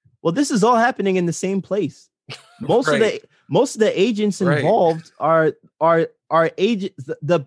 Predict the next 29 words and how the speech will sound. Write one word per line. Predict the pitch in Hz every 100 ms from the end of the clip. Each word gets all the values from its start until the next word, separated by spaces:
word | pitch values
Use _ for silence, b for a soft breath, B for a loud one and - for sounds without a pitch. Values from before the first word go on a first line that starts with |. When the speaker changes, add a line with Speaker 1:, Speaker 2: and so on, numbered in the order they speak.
| -
Speaker 1:
the | 165 -
agents | 220 254 262 214
that | - 190
we | 180
talk | 170 - 208 202
about | 147 143 143 - _ _ _ _ _ _ _ -
during | 139 180 170 165 151
the | 135 139 131
freeing | - 190 196 175
of | 143
slaves, | - 170 202 160 185 - - _ _ _ _ -
Abraham | 131 131 127 120
Lincoln, | 143 185 127 123 - _ _ _ -
are | 170
the | 196 196
same | - 208 233 -
agents | 196 240 175 180 -
that | - 170
we | 175
talk | - 202 233
about | 151 143 143
when | 139 151
we're | 160
learning | 143 175 180 160
about | 131 143 147
the | 139
American | 131 135 165 180
Civil | 165 170 165 170
War | 170 214 165